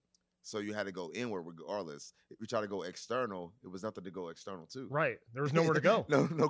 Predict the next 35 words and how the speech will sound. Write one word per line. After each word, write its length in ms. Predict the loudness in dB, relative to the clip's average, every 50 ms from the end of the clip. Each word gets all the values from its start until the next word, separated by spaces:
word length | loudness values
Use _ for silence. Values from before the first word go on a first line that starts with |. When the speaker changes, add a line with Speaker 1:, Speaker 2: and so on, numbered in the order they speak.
| 4 6
Speaker 2:
We're 140 | 10 10 12
all 60 | 12
stuck 100 | 12 12
Speaker 1:
clubs. 160 | 10 10 10
Speaker 2:
in 60 | 10
our 60 | 10 12
houses. 260 | 12 12 12 12 10
Speaker 1:
Unless 160 | 10 8 8
you 60 | 8 6
was 120 | 6 4
in 80 | 4 4
Atlanta, 480 | 6 6 8 8 8 8 6 4 4 2 -4 -6
<laughs> 160 | -4 2 6 8
there 320 | 8 8 8 10 8 8
was 100 | 8 8
no 140 | 6 4 4
Speaker 2:
<laughs> 80 | 2 2
Speaker 1:
clubs, 380 | 4 6 6 6 4 4 2 2
you 60 | 4
Speaker 2:
Yeah. 60 | 4 6
Speaker 1:
know, 220 | 6 4 4 2 0
to 100 | -2 0
go 200 | 2 2 2 2
to 200 | 0 -2 -2 0 2
or 120 | 2 2
whatever. 500 | 0 0 0 0 0 0 0 0 -2 -2 -4 _ _ -20 -18 -10 -4
And 100 | -2 -2
you 80 | -2
couldn't, 280 | 0 0 -2 -2 -2 0
like, 240 | 0 0 0 0 -4 _ _ _ _ -10
you 140 | -10 -8 -6
couldn't, 560 | -4 -4 -2 -2 -2 -4 -6 -8 -8 -10 -12 _ _ _ _ _ _ _ _ _ _ _ -4
uh, 200 | -2 -2 -2 -2
go 200 | -2 -4 -4 -4
to, 120 | -4 -8